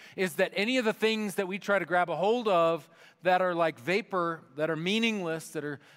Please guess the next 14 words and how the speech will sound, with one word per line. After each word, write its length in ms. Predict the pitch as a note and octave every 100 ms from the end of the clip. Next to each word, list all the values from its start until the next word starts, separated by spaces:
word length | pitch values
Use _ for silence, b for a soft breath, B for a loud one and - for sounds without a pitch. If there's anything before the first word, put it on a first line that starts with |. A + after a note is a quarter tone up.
| -
that 100 | D#3
are 80 | E3+ E3+
unable 300 | G#3 G#3 F#3+
to 100 | F3
hold 400 | D3 F3+ A#3+ A3
us, 400 | F3+ E3 - - - _ _ -
have 260 | F3+ D#3
limits. 760 | E3+ G3 F#3 B2+ - - - - _ _ _ _ _ _ b b
There 200 | F#3 G3
are 60 | F3+
limits 720 | E3+ G3 B3 B3 A3 - - -
to 160 | G#3
the 100 | F3
things 640 | F3 G3+ G3+ G3+ F3+ D3+